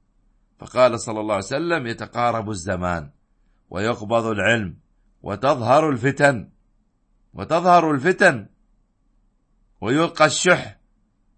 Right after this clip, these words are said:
ويكثر الهرج. قيل: "وما الهرج يا رسول الله؟" قال: "القتل".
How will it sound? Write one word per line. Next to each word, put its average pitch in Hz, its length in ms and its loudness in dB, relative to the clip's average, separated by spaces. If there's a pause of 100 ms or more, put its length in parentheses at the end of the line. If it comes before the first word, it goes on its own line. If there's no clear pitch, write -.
(500)
ويكثر 147 480 -2
الهرج. 151 460 4 (880)
قيل: 139 240 -2
"وما 156 240 0
الهرج 156 420 4
يا 156 160 4
رسول 156 340 -2
الله؟" 156 280 4
قال: 127 280 2
"القتل". 107 500 -6